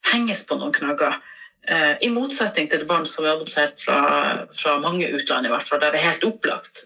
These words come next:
og åpenbart at, at dette barnet er adoptert. Men jeg tenker at mye av det som er oppfølging, eh, at familiene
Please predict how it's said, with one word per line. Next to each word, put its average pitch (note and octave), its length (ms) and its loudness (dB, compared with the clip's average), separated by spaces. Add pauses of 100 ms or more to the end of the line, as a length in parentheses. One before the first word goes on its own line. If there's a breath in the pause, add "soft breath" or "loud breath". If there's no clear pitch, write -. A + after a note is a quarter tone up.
og D3+ 300 4
åpenbart - 580 0
at, - 300 -4 (680 loud breath)
at E3 120 -2
dette E3 200 0
barnet D3 480 0
er A3+ 300 0 (180)
adoptert. - 600 -4 (840 loud breath)
Men G3 160 2
jeg A#3+ 160 -8
tenker D4+ 320 2
at A#3 120 -2
mye A#3+ 280 4
av G3+ 80 2
det G#3+ 120 4
som G3 200 -2
er F#3 320 2 (1120)
oppfølging, G#3 1080 0
eh, E3 760 2
at - 200 -2
familiene A3 800 2